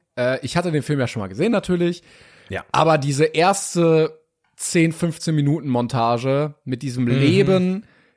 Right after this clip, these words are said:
Speaker 1: dieser
Speaker 2: Mhm.
Speaker 1: beiden Kinder, wie sie älter werden, eine Familie gründen, äh, alt werden, krank werden. Boah, also ich da, äh, ah, oh, das finde ich jedes Mal so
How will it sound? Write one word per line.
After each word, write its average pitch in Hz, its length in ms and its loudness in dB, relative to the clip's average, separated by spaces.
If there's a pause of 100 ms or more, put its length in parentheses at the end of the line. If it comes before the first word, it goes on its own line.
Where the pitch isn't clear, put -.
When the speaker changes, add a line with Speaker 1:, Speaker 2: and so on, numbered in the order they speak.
(180)
Speaker 1:
dieser 143 260 2
Speaker 2:
Mhm. 120 40 0
Speaker 1:
beiden 143 320 2
Kinder, 175 600 2
wie 151 60 -4
sie 135 180 -6
älter 156 320 2
werden, 147 280 2
eine 135 180 -4
Familie 156 420 0
gründen, 139 680 -2
äh, 117 120 -14 (340)
alt 156 300 0
werden, 139 600 2
krank 151 400 -2
werden. 135 400 0 (760)
Boah, 175 260 4
also 190 160 2
ich 135 160 0
da, 196 220 -2
äh, - 560 -14 (380)
ah, 202 480 4 (280)
oh, 226 360 4
das 185 180 -6
finde 247 160 -2
ich 175 80 -6
jedes 262 240 -4
Mal 196 160 2
so 285 480 0